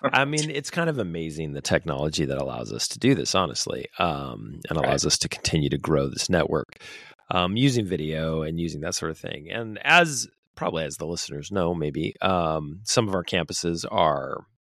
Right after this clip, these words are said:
Speaker 1: eighty, ninety percent video. Some of them are, you know, thirty percent video. It all kinda depends on, um, it all kinda depends on what the need is and how we can help work through that need. So it's always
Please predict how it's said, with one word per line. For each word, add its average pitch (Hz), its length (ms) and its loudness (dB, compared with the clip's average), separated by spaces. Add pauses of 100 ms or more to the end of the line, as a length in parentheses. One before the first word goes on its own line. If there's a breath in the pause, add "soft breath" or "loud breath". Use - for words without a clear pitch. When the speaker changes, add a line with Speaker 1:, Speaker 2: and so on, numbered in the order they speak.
(180)
Speaker 1:
eighty, 95 260 2
ninety 120 280 2
percent 120 460 2 (480 loud breath)
video. 110 500 8
Some 80 260 0
of 71 140 -6
them 69 320 -6
are, 60 520 -6 (220)
you - 80 -12
know, - 100 -14
thirty 117 300 2
percent 98 340 -10
video. 90 240 -8
It 107 80 -2
all 131 140 2
kinda 147 280 -4
depends 110 720 -4 (400 loud breath)
on, 71 440 -2
um, 71 520 -4 (580)
it - 40 -4
all 107 140 4
kinda 135 200 0
depends 139 320 2
on 120 240 2
what 113 220 4
the 110 80 0
need 117 260 4
is 147 180 4
and 98 100 -4
how 104 200 2
we 107 120 -2
can 90 500 -8
help 107 320 2
work 92 220 0
through 87 200 -6
that 82 200 0
need. 92 360 -6
So 76 360 0
it's 78 160 -4
always 78 240 2